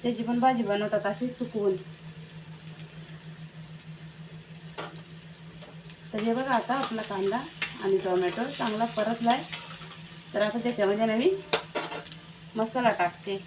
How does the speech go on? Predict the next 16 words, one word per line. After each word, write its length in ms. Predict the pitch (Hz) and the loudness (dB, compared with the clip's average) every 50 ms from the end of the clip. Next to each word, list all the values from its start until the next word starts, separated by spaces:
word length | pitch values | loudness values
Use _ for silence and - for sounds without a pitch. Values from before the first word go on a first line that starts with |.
| 160 - | -8 -8
एकदम 240 | 226 220 - 254 254 | -4 0 2 2 2
सोपी 360 | 254 277 277 262 - 254 240 | 2 2 0 2 2 2 2
आहे 100 | 240 - | 2 2
पद्धत 340 | 208 202 - 214 214 - 247 | 2 0 2 0 0 0 0
ही. 140 | 269 294 349 359 - - - - - - - - - - - - - - - - - - | 0 0 0 -2 -4 -10 -16 -18 -18 -18 -16 -16 -16 -16 -16 -14 -14 -14 -14 -12 -4 0
तर 40 | 214 | 2
हे 140 | 208 214 226 | 4 6 8
बघा, 160 | 233 247 254 | 8 10 10
आता 340 | 262 247 233 - 254 277 320 330 - - - - - - - - - - - - - 165 - - 160 160 160 160 160 - 160 - 165 160 165 - - - 160 160 - - 165 160 160 160 - - - - 160 160 - - - - - - - - - - - - - - 160 160 - - - - - - - - - - - - - - - - - - - | 10 8 6 4 2 0 -2 -4 -8 -12 -16 -18 -18 -18 -14 -10 -10 -8 -6 -6 -8 -8 -10 -14 -18 -18 -18 -18 -18 -18 -18 -18 -16 -16 -16 -16 -18 -16 -16 -16 -16 -14 -16 -14 -16 -16 -16 -18 -18 -18 -18 -18 -18 -18 -18 -18 -18 -18 -18 -18 -18 -18 -18 -18 -18 -18 -18 -18 -18 -18 -20 -18 -18 -18 -18 -18 -18 -18 -18 -18 -18 -18 -18 -18 -16 -2 4
हळद 200 | 226 233 233 - - | 8 10 10 10 8
टाकते 300 | - 185 190 - - 226 | 6 2 2 2 0 0
थोडीशी 480 | 226 262 254 226 226 226 - - 311 339 339 - - - - - - - - - - - - - - - - - - - - - | 2 4 4 4 4 2 0 2 2 2 2 0 -6 -14 -16 -16 -16 -16 -16 -16 -16 -16 -16 -16 -18 -18 -18 -18 -18 -18 -12 -8
आणि 240 | 233 202 208 202 208 208 | -4 -2 0 0 0 -2
हा 220 | 208 214 233 262 294 | 0 0 0 0 2
मसाला 440 | 294 269 240 - - 254 240 233 233 | 2 0 0 0 2 2 4 4 4
म्हणजे 300 | 233 233 226 277 330 | 4 4 2 2 -2